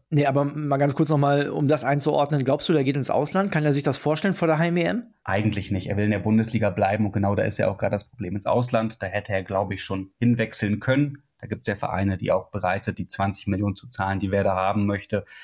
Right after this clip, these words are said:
Speaker 2: Er möchte halt gerne in der Bundesliga bleiben und da hat sich halt noch nicht so das aufgetan,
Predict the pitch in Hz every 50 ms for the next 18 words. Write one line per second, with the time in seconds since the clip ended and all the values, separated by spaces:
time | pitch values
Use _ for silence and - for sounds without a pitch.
0 | - - - _ - 110 123 131 127 123 120 110 107 117 110 110 107 101 92 104
1 | 104 107 98 - 101 101 92 87 101 98 95 95 95 92 - 95 95 95 - -
2 | 92 - - 90 92 - - _ _ - 92 - 107 101 98 - 98 90 101 95
3 | - - - - 92 - - 120 123 - - 87 87 92 90